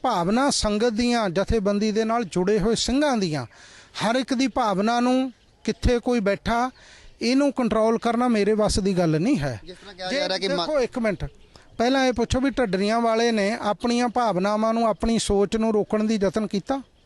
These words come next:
Speaker 1: ਢੱਡਰੀਆਂ ਵਾਲਾ ਜੋ ਕੁਛ ਬੋਲਿਆ, ਉਹਨੇ ਆਪਣੇ ਸ਼ਬਦ ਨਾਪ ਤੋਲ ਕੇ ਬੋਲੇ ਆ। ਉਸ ਨੇ ਆਪਣੇ ਸ਼ਬਦ ਕੋਈ ਨਾਪ ਤੋਲ ਕੇ ਬੋਲੇ ਆ, ਕੋਈ ਮਰਿਆਦਾ 'ਚ ਬੋਲੇ ਆ,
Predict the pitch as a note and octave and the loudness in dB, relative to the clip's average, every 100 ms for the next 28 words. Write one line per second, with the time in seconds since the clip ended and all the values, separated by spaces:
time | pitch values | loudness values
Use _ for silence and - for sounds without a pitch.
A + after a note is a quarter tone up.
0 | _ _ _ - F3 D#3 F3+ G3+ G3 F#3+ | _ _ _ -4 -2 0 0 2 2 2
1 | G#3 F#3+ F#3+ A#3+ A3+ F#3+ F3+ G#3 A3 A#3 | 2 0 0 -2 0 0 0 0 0 -2
2 | G#3 A3 A3 - F#3 F#3+ G3+ G#3+ B3+ - | -2 -2 -2 -2 -2 0 2 2 0 -6
3 | - - F#3 F#3+ G3 - G#3+ G#3+ C4 B3 | -18 -4 -2 0 -2 0 2 2 0 0
4 | B3+ A#3+ B3+ A#3 F#3+ - _ _ _ _ | 0 2 0 -2 -6 -18 _ _ _ _
5 | _ _ _ _ - _ _ _ _ _ | _ _ _ _ -20 _ _ _ _ _
6 | F3 G3+ A3 A3 A#3+ G3+ G3+ C4 F#3+ G3 | -2 2 2 2 0 2 0 0 -2 -4
7 | - A3+ A3+ G3 F#3+ A3 - A3+ G3 F#3 | -2 0 0 0 -2 -2 -2 0 2 0
8 | F#3+ G#3 G3+ G3 A3 F#3+ F3+ F3+ G3+ B3 | -2 0 0 0 -2 0 -2 0 0 0
9 | C#4 A#3 F3+ E3+ F3 F#3+ G#3+ A3 F#3 F3 | 0 0 2 2 0 0 -2 0 -2 0
10 | F#3 F3 E3+ B3+ | 0 2 0 0